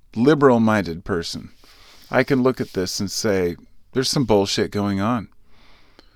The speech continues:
You know, the whole thing about getting tested,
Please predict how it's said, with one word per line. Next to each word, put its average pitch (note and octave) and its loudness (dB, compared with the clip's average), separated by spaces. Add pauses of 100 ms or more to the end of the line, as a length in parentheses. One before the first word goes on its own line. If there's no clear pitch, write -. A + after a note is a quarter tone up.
(1600)
You C3+ 4
know, C#3 4 (1200)
the A2+ -4
whole C#3 4
thing C#3 0
about A2 2
getting A#2 0
tested, A2 -2